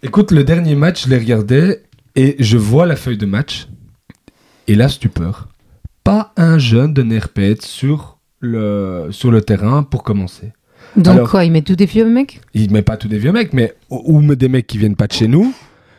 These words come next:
Speaker 1: euh, ou, euh, ou des, des, des tiches, euh, achetées en cours, euh, en cours de route. Mais le projet, c'est quand même de croire en la jeunesse, de, allez, de faire sortir du, du
Speaker 2: Ouais,
Speaker 1: centre de
Speaker 2: ouais.
Speaker 1: formation le maximum de jeunes.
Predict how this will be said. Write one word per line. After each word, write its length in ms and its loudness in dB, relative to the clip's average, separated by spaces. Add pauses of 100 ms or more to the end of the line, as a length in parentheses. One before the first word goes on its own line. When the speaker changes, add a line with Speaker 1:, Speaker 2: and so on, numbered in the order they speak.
(200)
Speaker 1:
euh, 540 2
ou, 280 4
euh, 320 4
ou 200 4
des, 340 2
des, 300 2
des 140 0
tiches, 280 0
euh, 200 0
achetées 280 2
en 140 2
cours, 360 0
euh, 200 2
en 140 0
cours 180 0
de 80 4
route. 240 2
Mais 100 0
le 80 2
projet, 320 0
c'est 100 -8
quand 80 0
même 80 2
de 80 2
croire 240 -2
en 40 0
la 100 2
jeunesse, 520 2
de, 720 2 (420)
allez, 220 2
de 100 -4
faire 240 -8
sortir 540 -2 (120)
du, 280 -2
du 80 2
Speaker 2:
Ouais, 60 2
Speaker 1:
centre 200 4
de 40 4
Speaker 2:
ouais. 80 4
Speaker 1:
formation 400 0
le 80 2
maximum 320 0
de 80 4
jeunes. 200 2